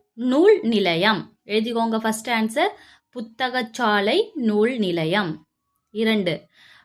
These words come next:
நூலக தினமாக கொண்டாடப்படும் நாள் எது? எதை வந்து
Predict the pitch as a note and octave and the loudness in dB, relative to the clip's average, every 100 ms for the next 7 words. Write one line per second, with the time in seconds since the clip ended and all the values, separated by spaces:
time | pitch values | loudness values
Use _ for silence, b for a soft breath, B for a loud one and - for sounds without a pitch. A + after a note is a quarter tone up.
0 | - A#3+ D4+ F#4 F#4+ F4+ C4+ C4 B3+ A#3+ | -8 -2 2 4 4 2 0 0 -2 0
1 | A3+ A3 C#4 D4 A#3 A3+ B3 C4 B3+ G#3 | 0 0 -2 -4 -2 0 2 2 0 -2
2 | G#3+ G#3+ G3 G#3+ G#3+ F#3 E3+ F3 D#3+ - | 0 0 0 0 2 -2 -2 -2 -4 -8
3 | b b _ A#3 A#3+ D4 C4+ C4+ | b b _ -2 0 0 0 0